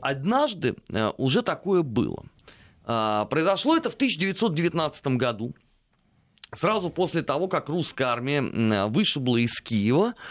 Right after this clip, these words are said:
а, всю эту, значит, националистическую публику. Причем это сделала еще даже не Красная армия, а это сделали вооруженные силы Юга России и генерал Деникин, у которых, наконец-то, там руки дошли до украинских самостейников.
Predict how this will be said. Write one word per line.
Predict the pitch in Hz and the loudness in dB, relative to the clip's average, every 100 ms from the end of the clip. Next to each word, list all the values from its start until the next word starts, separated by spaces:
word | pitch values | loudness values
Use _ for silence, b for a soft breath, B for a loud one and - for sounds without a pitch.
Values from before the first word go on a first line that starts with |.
| B B - | B B -6
а, | 117 117 110 107 107 104 104 | -2 0 2 2 2 2 0
всю | 107 - 233 240 | 0 0 4 4
эту, | 190 196 165 | 4 0 -2
значит, | 127 156 156 139 - | 0 0 -2 -6 -2
националистическую | 117 127 120 139 135 139 135 208 180 160 - 156 151 143 131 | 0 2 0 2 2 2 0 -2 -2 -4 -6 0 4 4 2
публику. | - 170 87 - - - - | 2 2 2 0 -4 -10 -4
Причем | 143 - 170 95 85 - | -2 0 0 0 -2 -4
это | 156 - | -4 -2
сделала | 127 113 147 120 113 | -4 0 2 2 0
еще | 107 135 | 0 0
даже | 120 110 117 | 0 -2 -2
не | 123 | -2
Красная | 170 226 226 202 | 0 -2 -2 0
армия, | 196 190 180 - B B | 0 0 -2 -4 B B
а | B 120 | B 0
это | 180 | 0
сделали | 143 190 185 143 | 2 2 4 2
вооруженные | 117 107 117 156 139 120 113 | 0 -2 -2 0 2 4 2
силы | - 214 233 147 | 2 4 6 4
Юга | 143 131 117 | 2 2 0
России | 113 123 214 233 | 0 -4 -2 0
и | 165 | 0
генерал | 113 113 170 139 | 0 2 0 -2
Деникин, | 110 120 92 - - | -2 0 0 -6 -14
у | 78 | -6
которых, | 107 - 147 | -4 -2 -2
наконец-то, | 113 107 131 180 - | -2 -4 -4 -6 -6
там | - 123 | -4 -2
руки | 131 120 92 | -2 -4 -4
дошли | 98 101 156 202 | -4 -2 0 0
до | 127 131 147 | 2 2 2
украинских | 110 107 135 - - | 2 0 -2 -4 -12
самостейников. | - 107 107 - - - _ | -6 -4 -4 -8 -16 -18 _